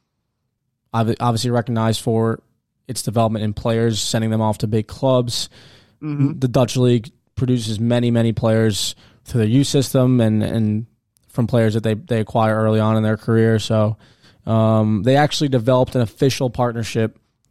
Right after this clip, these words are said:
Speaker 1: with Orange County City, or Orange County S C. I keep saying City.
Speaker 2: Hmm.
Speaker 1: This past February. So that, to me, obviously M L S has, some M L S teams have ties to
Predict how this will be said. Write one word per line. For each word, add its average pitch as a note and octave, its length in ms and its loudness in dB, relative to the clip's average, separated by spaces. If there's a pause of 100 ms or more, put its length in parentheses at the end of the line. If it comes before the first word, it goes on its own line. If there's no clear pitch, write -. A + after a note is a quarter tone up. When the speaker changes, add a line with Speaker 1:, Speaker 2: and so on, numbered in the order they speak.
(100)
Speaker 1:
with B2+ 340 2
Orange A#2 280 0
County A2+ 280 2
City, A2+ 480 2
or A#2+ 80 2
Orange B2+ 220 2
County A#2 260 0
S A2+ 120 0
C. A#2 220 0
I G#2+ 40 0
keep A2+ 220 -6
saying A2 180 -6
City. A2 380 -2 (680)
Speaker 2:
Hmm. D3 240 -4
Speaker 1:
This C#3+ 200 0
past D3 320 0
February. A2 600 -2
So A2+ 480 0 (1120)
that, C3 380 0
to D#3+ 100 2
me, C#3 460 4 (440)
obviously D#3+ 360 2
M D3 160 0
L C3+ 100 2
S C3+ 160 0
has, B2 320 -4
some C#3+ 140 -12
M D3 100 -10
L C3+ 100 -4
S B2 120 -6
teams B2 220 -2
have A2 140 0
ties A2+ 300 0
to A2 500 -4